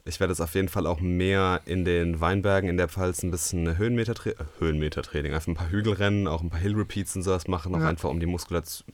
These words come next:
Speaker 1: Muskulatur einfach schon ein bisschen anzusprechen.
Speaker 2: Ja.
Speaker 1: Diese ganzen, äh, Stepmaster im Fitnessstudio sind dafür auch Gold wert.
Speaker 2: Da bin ich überhaupt kein Fan von.
Speaker 1: Ja, ich mag die auch überhaupt nicht, aber die sind
Speaker 2: Ja.
Speaker 1: halt einfach wahnsinnig gut. Das Problem, was die nur haben, ich hab mir die Strecke noch nicht so hundertprozentig angeschaut, aber ich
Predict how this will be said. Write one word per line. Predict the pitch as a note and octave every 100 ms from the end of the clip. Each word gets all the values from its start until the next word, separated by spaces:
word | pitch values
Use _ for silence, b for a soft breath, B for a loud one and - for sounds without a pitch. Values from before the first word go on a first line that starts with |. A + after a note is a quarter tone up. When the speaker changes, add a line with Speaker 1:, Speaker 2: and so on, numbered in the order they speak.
| -
Speaker 1:
Muskulatur | F2 - F2 -
einfach | A#2 A#2
schon | G#2+ A2
ein |
bisschen | G2+ -
anzusprechen. | G2 G2+ - G2 G#2+ G2 - B
Speaker 2:
Ja. | D#3+ B B B
Speaker 1:
Diese | F2+ F2
ganzen, | F#2+ E2+ F2 E2
äh, | C2 D#2
Stepmaster | - G#2 - B2 B2+ - A#2+
im | G#2
Fitnessstudio | - G#2+ - A2+ G#2+
sind | A2
dafür | G#2 - G#2+
auch | G#2+
Gold | G#2+ G#2+
wert. | A2+ A#2 - _ _ _ _ - b b -
Speaker 2:
Da | -
bin | F3 D3+
ich |
überhaupt | C#3+ C#3+ - -
kein | C#3
Fan | B2 D3 C3+
von. | B2+ C#3 C3+ -
Speaker 1:
Ja, | F#2+ A2+
ich | A2+ -
mag | A2
die | - D2
auch | G2
überhaupt | G2 G2+ G#2 G#2+
nicht, | G#2+ F#2+
aber | F2+
die | F#2
sind | F2+
Speaker 2:
Ja. | G2
Speaker 1:
halt |
einfach | F#2+ F#2+
wahnsinnig | F#2+ G2 F#2+ E2+
gut. | G#2+ B2+
Das | -
Problem, | - F#2+ G2 F#2+
was | F2+ - _ G#2+
die | A2+
nur | A#2 G#2+
haben, | A#2 A#2+ A#2 B2 b b b b -
ich | -
hab | B2+
mir | G#2+
die | G2
Strecke | A2 G#2+
noch | G#2
nicht | G2+
so | - F2+
hundertprozentig | B2 C3+ - B2 C#3 B2+ F2
angeschaut, | C3 B2 C#3+ C#3
aber | E2 F2
ich | F2